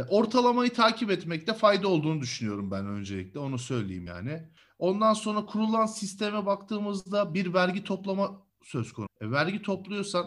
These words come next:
sen vatandaşına, ya işte oy hakkı veriyorsan, vergi topluyorsan, o zaman zaten bir kere demokratik olman lazım. Mesela Suudi Arabistan'ı ele alalım.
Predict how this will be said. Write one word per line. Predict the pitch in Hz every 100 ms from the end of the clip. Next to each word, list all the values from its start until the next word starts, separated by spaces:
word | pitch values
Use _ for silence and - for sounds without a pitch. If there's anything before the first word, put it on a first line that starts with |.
| -
sen | - 160 165
vatandaşına, | 165 165 170 165 165 170 180 - - -
ya | 120
işte | 117 135
oy | 165 170
hakkı | 165 160 165
veriyorsan, | 160 170 175 127 131 143
vergi | 143 151 156
topluyorsan, | 165 160 156 147 123 147 165 _ _ _
o | 196
zaman | 180 185 190
zaten | 196 196 196 196
bir | 175
kere | 196 202
demokratik | 202 202 196 202 -
olman | 185 160 139 135
lazım. | 127 147
Mesela | 165 180 170
Suudi | - 190 208
Arabistan'ı | 190 170 135 - 160 185
ele | 180
alalım. | 175 123 104